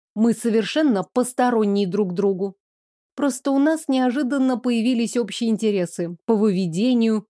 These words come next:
на чистую воду леди Галлахер, пусть и вызванные разными причинами".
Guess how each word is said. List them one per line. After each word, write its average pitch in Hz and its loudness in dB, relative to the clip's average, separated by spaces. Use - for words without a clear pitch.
на 202 2
чистую 202 -2
воду 214 0
леди 208 0
Галлахер, 196 -2
пусть 294 -2
и 220 2
вызванные 220 0
разными 196 0
причинами". 175 -2